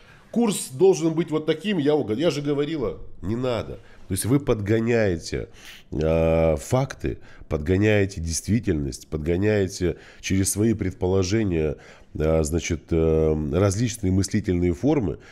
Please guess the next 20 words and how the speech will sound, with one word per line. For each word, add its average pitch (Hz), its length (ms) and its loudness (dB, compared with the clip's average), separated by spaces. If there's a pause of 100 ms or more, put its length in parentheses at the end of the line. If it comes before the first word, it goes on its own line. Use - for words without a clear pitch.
(180)
при 104 140 2
этом 107 220 0
где-то 107 220 -2
даже 98 260 0
бессознательно 101 1080 -2 (540)
думаете 87 800 0
о 82 80 0
том, 135 400 -4 (300)
чтобы 87 280 -4
у 87 60 0
мужчины 92 340 -2
ничего 90 280 -4
не 80 80 -2
получилось, 76 640 -6
чтобы 85 280 -2
обязательно 80 640 -4
произнес-, 76 400 -6
произнести 76 680 -4
эту 73 160 -6
фразу. 58 360 -8